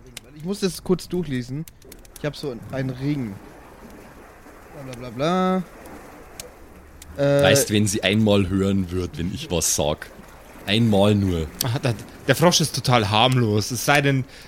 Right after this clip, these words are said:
Speaker 3: es sei denn, man ärgert ihn zu stark oder beschimpft ihn und
Speaker 2: Ich wart, ich wart jetzt gar nicht sein, sein Animal Handling ab. Ich versuch, ich versuch, sie an die Beine rauszuziehen.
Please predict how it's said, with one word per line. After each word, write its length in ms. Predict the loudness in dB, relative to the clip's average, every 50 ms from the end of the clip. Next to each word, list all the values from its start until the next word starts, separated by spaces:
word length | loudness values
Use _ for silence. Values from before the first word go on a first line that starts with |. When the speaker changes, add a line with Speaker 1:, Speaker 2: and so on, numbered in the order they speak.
| -16 -10
Speaker 3:
es 140 | -8 -4 0
sei 100 | 2 4
denn, 120 | 4 4 2
man 140 | 2 0
ärgert 300 | 2 2 2 4 2 2
ihn 160 | 0 0 -4 -4
zu 140 | -6 -6
stark 380 | -6 -2 0 2 2 2 2 0
oder 120 | 0 -2
beschimpft 500 | 0 2 2 4 4 4 2 2 -2 -2
ihn 280 | 0 2 2 2 0 0
und 200 | -2 -4 -4 -4 -2
Speaker 2:
Ich 180 | -2 0 2
wart, 220 | 4 4 4 4 2
ich 160 | -2 0 2
wart 180 | 2 2 2 2
jetzt 180 | -2 -4 -2 0
gar 120 | 0 0
nicht 180 | 0 -2 -4 -2
sein, 280 | 0 2 2 2 2
sein 180 | 0 -2 -2 -2
Animal 320 | 0 0 0 0 0 0
Handling 320 | 0 0 -2 -2 -4 -4 -4
ab. 160 | -4 -4 -6
Ich 160 | -8 -10 -8
versuch, 360 | -8 -10 -8 -4 -4 -4 -4 -4 -8 -12
ich 140 | -12 -10 -10
versuch, 300 | -10 -8 -6 -6 -6 -6
sie 180 | -6 -6 -6
an 80 | -6 -6
die 80 | -6 -2
Beine 300 | 0 0 0 0 0 -2
rauszuziehen. 760 | -4 -4 -4 -6 -8 -8 -10 -12 -12 -10 -10 -10 -10 -12